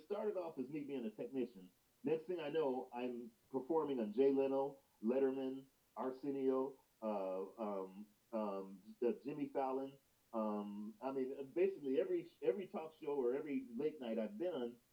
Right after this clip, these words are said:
and it started off with somebody bringing me computers. To this very day, I still work on my computers or someone else's. The thing is, it's the parlay because I went all in. I was eating, literally, when I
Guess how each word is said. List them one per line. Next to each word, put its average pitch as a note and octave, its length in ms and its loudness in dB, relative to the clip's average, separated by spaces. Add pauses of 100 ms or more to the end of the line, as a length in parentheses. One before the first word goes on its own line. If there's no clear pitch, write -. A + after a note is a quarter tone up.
(140)
and B2+ 100 0
it B2 180 -4
started F3+ 340 2
off B2 220 0
with A2+ 140 -2
somebody A#2+ 460 2
bringing A#2+ 260 0
me G#2 160 0
computers. A2 460 2 (340)
To B2+ 80 6
this C3 140 6 (100)
very D#3 280 4
day, C#3 300 4
I G#2+ 60 -2 (140)
still B2 320 4 (260)
work B2+ 240 4
on A#2 100 -2
my G#2+ 140 0
computers A2+ 460 -4 (200)
or B2 220 6
someone A2+ 260 0
else's. - 300 -6 (360)
The B2 180 6
thing G#3 200 6
is, G3 360 2
it's - 180 2
the G#3+ 60 -4
parlay F3+ 420 4
because C3 220 0 (120)
I C#3+ 100 -2
went E3 280 2
all C3 200 2
in. B2 120 0 (640)
I C3 80 0
was C#3 160 4 (100)
eating, G3+ 400 0
literally, E3 420 6
when C#3 140 -2
I E3 100 0